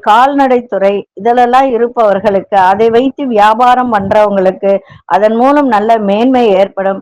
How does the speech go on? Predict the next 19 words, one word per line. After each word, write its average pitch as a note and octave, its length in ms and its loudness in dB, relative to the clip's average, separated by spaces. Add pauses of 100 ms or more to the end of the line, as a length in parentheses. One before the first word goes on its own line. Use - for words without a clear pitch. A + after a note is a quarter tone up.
(280)
நட்பு B3 520 -2
மேம்படக்கூடிய A#3+ 800 -2
ஒரு F3+ 200 0
நாளாகவும் G#3+ 680 0
இருக்கும். G3+ 460 -2
ஆரோக்கியத்தை B3+ 680 0
பார்த்துக்கணும். F#3+ 760 -4
அதே F#3 320 -2
மாதிரி G3 420 0 (760)
ஏழரை G#3 340 0
நாட்டு G3+ 280 -2
சனி, G3+ 360 -2 (180)
ஜென்ம G#3 360 0
சனி G#3 360 -2
ஓடிட்டு G3 460 0
இருக்கு. F#3+ 260 -2
அதனால G3+ 460 2
ரொம்ப F#3 340 0
கவனமா G3 500 -2